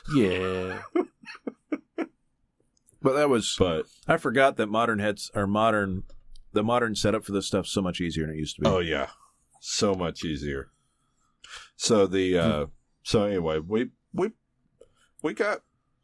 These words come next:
Speaker 3: pretty,
Speaker 2: There's
Speaker 3: we, we got pretty deep. We got, what, thirty-two?
Speaker 2: Thirty-five. We died on wave
Speaker 3: Thirty-five.
Speaker 2: thirty-five. We, we didn't try
Speaker 3: Yeah.
Speaker 2: it again. We waited till we died, basically.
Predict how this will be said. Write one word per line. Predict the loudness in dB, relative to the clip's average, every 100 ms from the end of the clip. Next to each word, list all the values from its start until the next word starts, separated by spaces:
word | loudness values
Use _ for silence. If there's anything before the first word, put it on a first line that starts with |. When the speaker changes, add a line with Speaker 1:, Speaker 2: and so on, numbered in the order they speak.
| -12
Speaker 3:
pretty, | -6 -4 -4 -4 -6 -6 -8 -16 -20 _ _ -20 _ _ _ _ _ _ _ _ _ -20 -10 2
Speaker 2:
There's | 4 4 0
Speaker 3:
we, | -8 -12
we | -4 0
got | 0 -2 0
pretty | 0 2 0
deep. | 0 -2 -2
We | -4
got, | -2 -2 -2 _ _ _ _
what, | -2 -2 -2 _ -20 -20 -16 -2
thirty-two? | -2 0 -4 -4 -4 -4 -10 -20 _ _ 0
Speaker 2:
Thirty-five. | 2 2 0 0 -2 -2
We | -2
died | 2 2 2
on | 2
wave | 0 0
Speaker 3:
Thirty-five. | 0 -4 -2 -2 0
Speaker 2:
thirty-five. |
We, | -2 -2 -4
we | 0 2
didn't | 2 0
try | 2 4 6
Speaker 3:
Yeah. | 4
Speaker 2:
it | 2
again. | 0 0 0 0
We | 0 2
waited | 2 2 2
till | 2 0
we | 2
died, | 0 0 -2
basically. | -4 -4 -6 -6